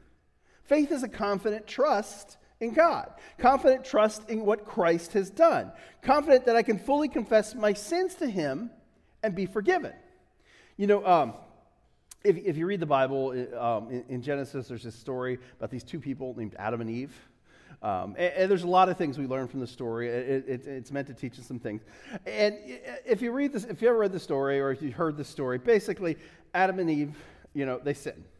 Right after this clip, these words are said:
Bottom line. A-, and does anybody know what they do next? They're, they're, like, hiding from God, 'cause God shows up and they're hiding. A-, a-, and it's kind of a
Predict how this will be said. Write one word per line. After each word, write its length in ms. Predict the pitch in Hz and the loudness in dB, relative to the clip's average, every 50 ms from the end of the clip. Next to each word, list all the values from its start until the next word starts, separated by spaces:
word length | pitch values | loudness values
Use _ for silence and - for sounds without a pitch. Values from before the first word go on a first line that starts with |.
| _ _ _ _ _ _ _ _ _ _ _ _ _ _ _ _ _ _ _ _ _ - | _ _ _ _ _ _ _ _ _ _ _ _ _ _ _ _ _ _ _ _ _ -2
Bottom 260 | 127 107 110 113 110 | -2 0 0 -2 -6
line. 240 | 104 - - - - - _ _ _ _ _ _ _ _ _ _ _ - _ _ _ - - - | -8 -10 -12 -14 -18 -20 _ _ _ _ _ _ _ _ _ _ _ -20 _ _ _ -18 -10 -8
A-, 180 | 165 160 - | -6 -4 -2
and 180 | 175 165 165 151 - - 165 131 | -2 -2 -2 -4 -10 -16 -14 -8
does 160 | 143 160 147 | -6 -4 -2
anybody 220 | 156 160 151 151 147 | -2 -2 -2 0 0
know 80 | 151 | 0
what 100 | 147 147 | -2 -2
they 80 | 147 139 | -4 -4
do 120 | 139 143 | -4 -2
next? 400 | 135 143 147 151 - - - - - _ _ _ _ _ _ _ _ _ _ _ _ _ _ _ _ _ _ _ _ _ _ _ _ _ _ _ _ _ _ _ _ - | -2 -2 -4 -4 -6 -12 -20 -20 -20 _ _ _ _ _ _ _ _ _ _ _ _ _ _ _ _ _ _ _ _ _ _ _ _ _ _ _ _ _ _ _ _ -4
They're, 180 | 156 151 143 - | -4 -4 -4 -2
they're, 140 | 160 170 175 | 0 2 4
like, 160 | 170 175 170 | 4 4 2
hiding 440 | - - 175 185 170 151 127 110 98 | 2 2 4 4 4 2 -2 -6 -8
from 200 | - 135 123 117 | -8 -8 -2 2
God, 320 | 151 143 120 90 73 - - | 4 4 4 2 -2 -6 -6
'cause 140 | 160 156 120 | -6 -4 2
God 260 | - 190 214 247 208 | 4 6 6 6 4
shows 280 | - 254 220 185 - 185 | 4 2 2 2 2 0
up 160 | 175 - - | 0 0 -2
and 100 | 165 165 | -4 -2
they're 80 | 156 127 | -2 0
hiding. 380 | 143 170 151 135 98 78 - - - - - - - - 185 - | 2 2 2 2 0 -4 -12 -14 -20 -20 -20 -20 -18 -12 -4 -2
A-, 40 | 185 | -2
a-, 480 | - - 202 208 196 202 196 208 196 | 2 4 4 4 4 4 4 4 6
and 80 | 214 214 | 4 4
it's 140 | 214 - - | 4 2 4
kind 180 | - 294 330 | 4 6 6
of 40 | 302 | 6
a 60 | 220 | 4